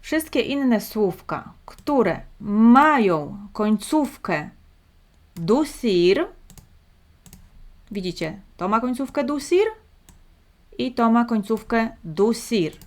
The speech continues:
Dobra, to te słówka, te czasowniki będą się zachowywać w taki sam sposób w tej pierwszej osobie. Końcówka to będzie sko.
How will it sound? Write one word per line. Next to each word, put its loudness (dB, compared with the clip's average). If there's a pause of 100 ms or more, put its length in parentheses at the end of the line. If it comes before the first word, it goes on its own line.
(840)
Dobra, -2
to -6
te 4
słówka, -2
te -2
czasowniki -2 (560)
będą 4
się -4
zachowywać 0
w -20
taki 6
sam 2
sposób -4
w -18
tej -4
pierwszej -4
osobie. -10 (600)
Końcówka -2 (680)
to -8
będzie -4 (800)
sko. -4